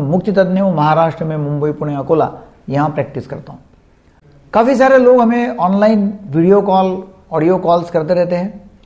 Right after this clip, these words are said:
और यदि हमको दस call आते हैं तो उसमें से पाँच call ऐसे रहते हैं, बोलते हैं हमको time बढ़ाने का है,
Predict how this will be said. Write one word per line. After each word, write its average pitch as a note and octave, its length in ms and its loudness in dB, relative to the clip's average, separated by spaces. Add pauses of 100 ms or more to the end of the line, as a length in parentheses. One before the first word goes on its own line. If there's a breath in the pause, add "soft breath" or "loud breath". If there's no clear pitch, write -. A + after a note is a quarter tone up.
(560 soft breath)
और A#3+ 260 4 (720)
यदि G3+ 160 4
हमको B3 280 2
दस A3+ 300 -2 (160)
call A#3+ 240 2
आते G#3 220 2
हैं A3 120 0
तो G#3+ 100 2
उसमें G3+ 200 0
से G#3+ 120 0
पाँच A3+ 500 0
call A3+ 220 4
ऐसे G#3 220 2
रहते G#3 200 2
हैं, G#3 60 2
बोलते F#3+ 220 2
हैं F#3+ 60 6
हमको F#3+ 160 2
time G3 360 0
बढ़ाने D#3+ 320 0
का D#3+ 120 -4
है, F#3 300 -6